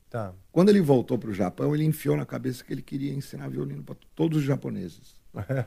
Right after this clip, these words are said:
Speaker 2: Ele
Speaker 1: Ok.
Speaker 2: pirou. Ele falou, "Eu quero." Eu não sei se eu vou falar besteira, mas eu acho que o pai dele tinha uma fábrica de instrumentos
Speaker 1: Ah, tá. Bom.
Speaker 2: no Japão.
Speaker 1: Aham.
Speaker 2: E aí ele começou a ensinar e não dava certo.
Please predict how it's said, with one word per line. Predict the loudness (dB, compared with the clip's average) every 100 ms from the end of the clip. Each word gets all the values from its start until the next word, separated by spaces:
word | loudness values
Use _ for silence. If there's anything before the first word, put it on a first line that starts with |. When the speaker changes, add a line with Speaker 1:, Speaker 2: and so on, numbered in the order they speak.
| -8 -14 -12 -6
Speaker 2:
Ele | -6
Speaker 1:
Ok. |
Speaker 2:
pirou. | 4 6 8 6 2 -8
Ele |
falou, | -8 0 2
"Eu | 0
quero." | 0 0 0 -2 -8 -14 -20 -8 -6 -6 -10 -14 -2
Eu | 2
não | 4
sei | 6
se | 6
eu | 4
vou | 4
falar | 2 4
besteira, | 4 4 0 -2
mas | 0 -2 -4
eu | -2
acho | -2 -2
que | -4
o |
pai | -2 0 2
dele | 2 2
tinha | -2 -6
uma | -4
fábrica | -2 -4 -4 -6
de | -6
instrumentos | -8 -4 -2 -2 -4 -10 -18 -20 -20 -10
Speaker 1:
Ah, | -4 -4 -6 -12
tá. | -14 -14 -18 -20
Bom. | -6
Speaker 2:
no | -4
Japão. | 0 -2 -4 -14 -18 -20
Speaker 1:
Aham. | -20 -18 -20 -20 _ _ _ -20 -20 _ -20 _ _ _ -20 0
Speaker 2:
E | 4
aí | 4
ele | 4
começou | 4 2 2 -2
a |
ensinar | -4 -8 -8 -8 -8 -12 -16 _ -20 -12
e | -8
não | -4
dava | -4 -2 -4
certo. | -6 -10 -12